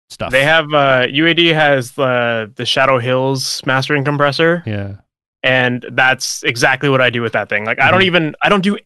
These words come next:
Speaker 2: anything with it. I just
Speaker 1: Mm-hmm.
Speaker 2: put it on, and it just makes it sound so much better.
Speaker 1: Yeah,
Speaker 2: And,
Speaker 1: yeah.
Speaker 2: and there's, like, a little, um, you can change the transformer on it. Like, there's,
Speaker 1: Mm-hmm.
Speaker 2: like, a few different types. And just, like, flicking between that just alone makes a huge difference. But,
Speaker 1: Yeah.
Speaker 2: like, I don't compress with it. I don't do anything.
Speaker 1: Yeah.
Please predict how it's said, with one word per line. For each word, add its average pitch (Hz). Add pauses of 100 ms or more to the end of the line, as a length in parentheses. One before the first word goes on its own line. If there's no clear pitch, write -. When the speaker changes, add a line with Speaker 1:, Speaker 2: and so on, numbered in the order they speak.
Speaker 2:
anything 185
with 107
it. 113
I 117
just 117
Speaker 1:
Mm-hmm. 107
Speaker 2:
put 165
it 156
on, 151
and 139
it 135
just 135
makes 139
it 139
sound 139
so 156
much 151
better. 160 (100)
Speaker 1:
Yeah, 107 (140)
Speaker 2:
And, 143
Speaker 1:
yeah. -
Speaker 2:
and 156
there's, 156
like, 170
a 175
little, 165
um, 127
you 139
can 139
change 147
the 131
transformer 135
on 151
it. 190 (120)
Like, 120
there's, 117
Speaker 1:
Mm-hmm. 113
Speaker 2:
like, 104 (260)
a -
few 135
different 113
types. 127 (460)
And 123
just, 131
like, 139
flicking 160
between 139
that 117
just -
alone 127
makes 107
a 117
huge 104
difference. 104
But, 110
Speaker 1:
Yeah. 110
Speaker 2:
like, 110
I 120
don't 139
compress 139
with 131
it. 120
I 120
don't 131
do 131
anything. 107
Speaker 1:
Yeah. 110